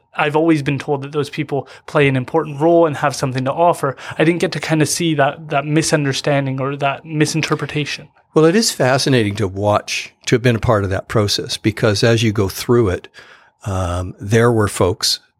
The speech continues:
Speaker 2: at that time who said, "Don't close the institutions." There were folks who fought vigorously to keep them closed 'cause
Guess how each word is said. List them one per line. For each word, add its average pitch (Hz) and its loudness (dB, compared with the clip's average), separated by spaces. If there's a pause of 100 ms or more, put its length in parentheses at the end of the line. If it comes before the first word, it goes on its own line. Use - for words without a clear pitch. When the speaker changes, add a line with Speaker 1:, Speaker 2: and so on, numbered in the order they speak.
Speaker 2:
at 101 0
that 92 0
time 90 -4
who 101 -2
said, 95 0
"Don't 110 0
close 90 -4
the 87 -2
institutions." - -8
There 104 2
were 101 -2
folks 101 0
who 107 0
fought - 0
vigorously 113 -2 (520)
to 131 4
keep - 0
them 101 0
closed 95 -2
'cause - -2